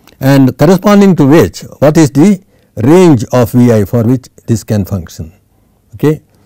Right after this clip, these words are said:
Obviously, range for V I is such that output of the multiplier can go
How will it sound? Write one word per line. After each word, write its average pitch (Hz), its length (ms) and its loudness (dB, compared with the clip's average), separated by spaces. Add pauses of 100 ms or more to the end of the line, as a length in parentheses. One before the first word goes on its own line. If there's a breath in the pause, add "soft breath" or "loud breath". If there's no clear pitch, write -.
(180)
Obviously, 131 640 0 (160)
range 147 260 0
for 143 180 0
V 123 240 2
I 165 280 -2 (420)
is 123 200 -2
such 170 280 -2
that 160 360 0 (120)
output 170 440 0
of 143 200 0
the 143 60 2
multiplier 139 600 0
can 139 260 0
go 160 400 0